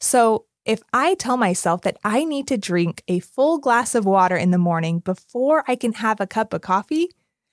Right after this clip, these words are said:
then that is motivating. I will drink a glass of water. Or I am going to decide for myself that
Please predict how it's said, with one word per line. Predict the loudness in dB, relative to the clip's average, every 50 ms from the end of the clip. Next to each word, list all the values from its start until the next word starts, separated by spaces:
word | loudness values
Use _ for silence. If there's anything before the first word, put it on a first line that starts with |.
| _ _ _
then | 0 2 2
that | 2 2 2 0 0 0 0
is | -2 0 0
motivating. | 0 0 2 2 2 4 4 4 4 2 2 2 0 -2 -2 -2 -4 -4 -4 -6 -6 -8 -10 -16 -20 -6 _
I | 2 2 4 4 2 0 0
will | 2 4 4 4 4 4 2
drink | 2 2 2 2 2 0
a | -2 -2
glass | 0 0 0 0 0 0 -2
of | -2 0 2
water. | 2 2 2 0 -4 -6 -10 -14 _ _ _ _ _ -20 -20 -20 -20 -20 -18 _
Or | 0 2 2 4 4 4 4 2 2 -2 _ _ _ _ _ _ _ _ _ _
I | -2 0 0
am | 0 -2 0
going | 2 2 2 2 0
to | -2 -2
decide | 0 0 0 0 2 2 0 0 0
for | 0 0
myself | 0 0 0 0 0 0 0 0 -2
that | -4 -4 -4 -4 _